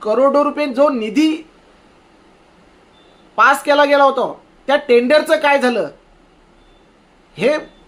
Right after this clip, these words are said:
हेही उत्तर पहिले ठाणे महानगरपालिकेने द्यावे. आम्ही वारंवार दिवा डंपिंग बंद व्हावा म्हणून पाठपुरावा केला होता.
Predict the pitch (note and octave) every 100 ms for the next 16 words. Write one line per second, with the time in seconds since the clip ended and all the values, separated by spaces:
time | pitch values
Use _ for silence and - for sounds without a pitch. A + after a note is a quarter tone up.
0 | _ F#3 C#4 D#4 C4+ - D4 D4 C4+ C4+
1 | A#3+ A#3+ C4+ B3+ B3+ B3 C4+ A#3+ B3 B3+
2 | B3 A#3 D3+ - _ - - _ _ _
3 | _ _ E3+ A#3 D4 G#3+ G3+ B3+ C4+ C#4+
4 | C#4+ - - - E3+ A#3 C4 A#3+ A#3+ C4
5 | B3+ F#3+ C4 B3+ C4 B3+ A3+ B3+ A#3 G#3+
6 | B3 B3+ C4+ C4+ C4+ C4+ C4+ C4 C#4